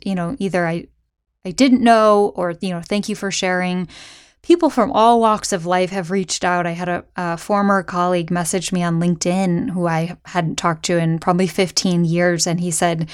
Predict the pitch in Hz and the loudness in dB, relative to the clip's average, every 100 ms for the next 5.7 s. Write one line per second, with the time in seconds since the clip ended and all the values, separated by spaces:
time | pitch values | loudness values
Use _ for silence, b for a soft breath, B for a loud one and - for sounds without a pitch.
0 | B B B B 190 180 170 180 180 175 | B B B B -4 -2 0 0 0 0
1 | - 240 233 233 214 190 185 180 175 165 | 0 2 2 2 0 0 0 0 0 2
2 | 196 208 208 196 185 180 190 180 165 185 | 2 2 0 0 -4 -4 -4 -4 -2 -2
3 | 175 175 170 170 170 175 165 180 170 - | -2 -2 -2 -2 -4 -6 -6 -4 -6 -4
4 | 165 170 165 180 170 170 - 170 165 170 | -4 -4 -2 -2 0 -2 0 0 0 0
5 | 165 165 156 160 156 170 175 | -2 -2 -2 -4 -2 -2 -2